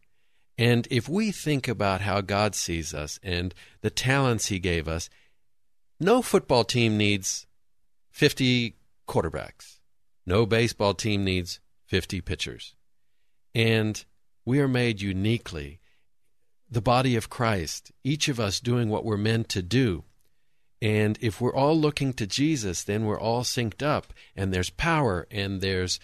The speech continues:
mutual support, and there's accountability, as opposed to what we have now, where the inmates are running the asylum, and we're all kind of miserable, and nobody's in their, in their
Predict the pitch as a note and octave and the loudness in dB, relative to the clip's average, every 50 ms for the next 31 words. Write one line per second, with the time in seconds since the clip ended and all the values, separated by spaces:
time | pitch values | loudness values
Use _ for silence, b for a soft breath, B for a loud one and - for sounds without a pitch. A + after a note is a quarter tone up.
0 | B B B B - A#2+ D3 E3 - D#3 C#3+ B2+ - - A2 - - - G3 G3 | B B B B 4 4 4 4 4 2 2 2 2 0 -2 -2 0 2 4 4
1 | C#3 F2+ - - _ _ _ - A#2+ A2 A2 G#2+ G#2+ G#2 G#2 G#2 G2 - - - | 4 2 0 -4 _ _ _ -2 0 0 2 2 4 4 4 2 0 -2 -4 -8
2 | - - B2 B2+ C3 A#2 G2+ F2 B2 E3 F3+ E3+ D3 G2 F2 D#2 D#2 b b b | -6 -4 -2 0 0 0 0 2 4 4 4 4 2 0 -2 -4 -6 b b b
3 | b b b b b - A#2+ B2 B2 C3 C3 - E3 F3 E3+ - E3+ D#3 D#3 D#3 | b b b b b -2 -2 0 -2 -2 -2 -2 -2 0 0 -2 -2 -2 -2 -4
4 | - D3+ D3+ D3+ E3 F3 E3+ D#3 E3 F#3 G3 F#3+ E3+ D#3+ D#3+ D3+ b b b b | -4 -2 -2 -2 -2 -2 -4 -4 -4 -2 -2 0 -2 -2 -4 -6 b b b b
5 | b b - - C3+ C#3 C#3 C3+ C3+ A#2+ B2 F#2+ D3+ F3 F#3 F3 D#3+ D#3+ D3+ - | b b -4 0 2 4 4 4 2 2 0 0 0 0 0 0 0 0 -2 -2
6 | - B2+ C3 C3 C3+ C#3 C3+ C3 A#2+ G#2+ G2 - - - A2 B2 C3+ C3+ C#3+ D3 | -2 -2 -2 0 0 0 -2 0 0 0 -2 -2 0 0 0 0 0 0 0 -2
7 | C#3+ C3+ b b b b b _ - B2+ A2+ A2+ A2 A2+ A2+ A2 A2 A2 G#2 G2 | -4 -6 b b b b b _ -6 -2 -2 0 2 2 2 2 0 0 0 0
8 | G2+ G#2 G#2+ D#3 F3 F3+ E3+ - D#3 D3+ D3 B2 G2+ G2 A2+ C3 C3 B2+ D3 C3 | 2 2 2 2 0 0 -2 -2 -2 -2 0 0 0 0 0 0 0 -2 -2 -2
9 | B2+ C3+ C3+ G2+ F#2 G2 G#2 G#2+ A2 B2+ D#3+ D#3 D3 D3+ C#3 C3 B2 - - - | -2 0 0 0 0 0 0 2 2 2 2 2 0 -2 -2 -2 -2 -4 -4 -4
10 | A2+ A2+ G#2+ G2 F#2+ F#2+ F#2+ b b b b b b _ - A2+ G#2+ G2+ G2+ F#2+ | -2 -2 -2 -2 -2 -4 -4 b b b b b b _ -4 -2 -2 0 0 0
11 | F#2+ F#2 F2+ F2 | 0 0 0 -2